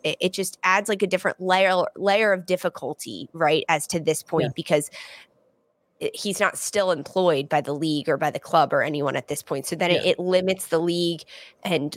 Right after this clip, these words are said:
Speaker 1: this Washington
Speaker 2: Yeah.
Speaker 1: Spirit, their course of actions as to what they can do against this person because they're no longer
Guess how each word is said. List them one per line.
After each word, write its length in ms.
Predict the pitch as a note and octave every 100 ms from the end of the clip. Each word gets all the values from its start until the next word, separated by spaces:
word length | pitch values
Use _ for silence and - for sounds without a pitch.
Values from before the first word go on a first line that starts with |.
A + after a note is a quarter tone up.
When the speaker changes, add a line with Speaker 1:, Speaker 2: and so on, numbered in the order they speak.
| -
Speaker 1:
this 380 | E3+ E3 - -
Washington 420 | F3 D#3+ - D#3
Speaker 2:
Yeah. 60 | C#3+
Speaker 1:
Spirit, 460 | F3+ F3 D3+ C3+
their 160 | F3 E3+
course 320 | - F3 E3
of 80 | C3+
actions 560 | D3+ - - B2 A2 -
as 140 | E3 -
to 100 | F3
what 280 | D3+ E3 -
they 100 | D#3+
can 180 | -
do 180 | D#3 D3+
against 320 | D3 C#3+ D3+
this 120 | D#3 -
person 320 | C3 D3+ D3+
because 300 | C3+ D#3+ -
they're 180 | - C#3+
no 180 | D3 B2+
longer 560 | A#2 G2 G2 E2 G1+